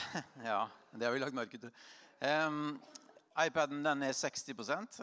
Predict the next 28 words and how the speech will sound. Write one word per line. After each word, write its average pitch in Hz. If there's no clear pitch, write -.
Det 170
er 151
vel 147
omtrent 143
sånn 117
jeg 104
føler 113
meg 101
i 101
år 113
nå. 151
Litt -
sånn 160
over 127
middels. 104
Ehm, 170
men 190
det 220
er 170
bra. 127
Jeg 147
har 165
masse 160
rekvisitter. 143
Det 110
er 131
bra. 180
Eh, 98